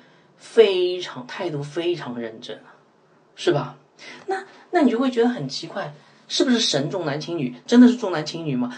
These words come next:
为什么神对妇女在聚会中的次序如此看重呢？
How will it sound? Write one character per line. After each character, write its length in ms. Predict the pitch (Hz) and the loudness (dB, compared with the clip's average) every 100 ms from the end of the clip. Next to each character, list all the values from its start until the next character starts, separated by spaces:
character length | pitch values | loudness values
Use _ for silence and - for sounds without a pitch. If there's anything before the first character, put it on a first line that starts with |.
| - | 4
为 160 | 440 440 | 8 8
什 160 | 254 | 6
么 80 | 240 | 2
神 240 | 240 233 | 2 0
对 120 | 254 240 | -2 -2
妇 200 | 294 226 | -2 -2
女 100 | 175 | -2
在 140 | 208 | -4
聚 160 | 202 240 | -2 -2
会 160 | 226 | 0
中 140 | 226 220 | 0 -2
的 180 | 196 - | -2 -4
次 160 | - 254 | -8 -8
序 140 | 220 | -6
如 240 | 185 247 349 | 0 4 4
此 160 | 349 | 2
看 220 | - 220 | -4 -4
重 180 | 214 196 | -4 -6
呢？ 120 | 156 | -8